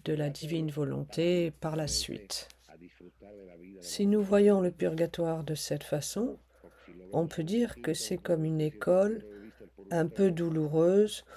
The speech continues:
où on apprend à vivre de divine volonté. Et c-, ça n'est pas, euh,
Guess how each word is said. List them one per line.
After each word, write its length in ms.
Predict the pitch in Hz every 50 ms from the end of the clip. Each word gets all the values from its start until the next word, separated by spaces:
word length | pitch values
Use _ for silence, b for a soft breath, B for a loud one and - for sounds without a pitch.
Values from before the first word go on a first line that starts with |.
| B B B B B
où 240 | - - 175 170 175
on 200 | 170 170 165 156
apprend 420 | 147 147 147 - - 185 190 190 -
à 140 | - 156 147
vivre 460 | 143 147 170 208 226 220 196 - - - 123 - -
de 180 | 143 143 147
divine 420 | 139 139 139 135 131 139 139 135 135
volonté. 680 | 127 139 131 127 127 127 131 - - - 123 120 - - 98 92 98 98 98 95 92 _ _ B B 117 107 95 92 92 90 B B B B B B _ _ _ -
Et 180 | 135 - - _ _ - _ _ _ _ -
c-, 480 | - - - - - - - - - -
ça 360 | - - - - - - 190 180
n'est 160 | 180 190 196
pas, 520 | - - - 220 214 208 196 185 - - - 175 -
euh, 440 | - - - - - 92 92 98